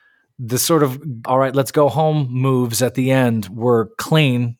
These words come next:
and, and worked really well. There was something really good. I can't see it in my notes. I don't know where it is in my notes. There's one or two cool things that happened there at the end for sure that I, I liked. The announce table was really trying to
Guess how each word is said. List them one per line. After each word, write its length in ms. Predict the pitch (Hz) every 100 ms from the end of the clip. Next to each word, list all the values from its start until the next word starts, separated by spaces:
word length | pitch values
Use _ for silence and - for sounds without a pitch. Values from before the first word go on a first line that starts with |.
| _
and, 180 | 127 123
and 200 | 127 117
worked 200 | 123 104
really 280 | 107 127 127
well. 260 | 131 127
There 100 | 117 120
was 120 | 123
something 460 | 156 135 139 139
really 220 | 123 135 123
good. 540 | 135 135 135 135 135
I 40 |
can't 260 | 127 127 117
see 220 | - 135
it 40 | 127
in 60 |
my 100 | 127
notes. 320 | 127 127 120
I 60 | 131
don't 100 | 131
know 60 | 131
where 140 | 139
it 60 | 147
is 80 | 160
in 60 |
my 60 | 180
notes. 380 | 220 240 - - _ _ _ _ _ _ _ _
There's 160 | 139 117
one 120 | 147
or 40 | 151
two 200 | 160 147
cool 180 | 151 143
things 180 | 147 131
that 100 | 123
happened 240 | 131 139
there 80 | 127
at 80 | 127
the 80 |
end 160 | 127 117
for 80 | 120
sure 400 | - 143 110 101
that 180 | 107 110
I, 120 | 110
I 260 | 110 107
liked. 340 | 104 107 101 - _ _ _ _
The 80 | 147
announce 280 | 143 170 165
table 240 | 156 143
was 200 | 127 107
really 200 | 127 143
trying 240 | 151 131
to 160 | 123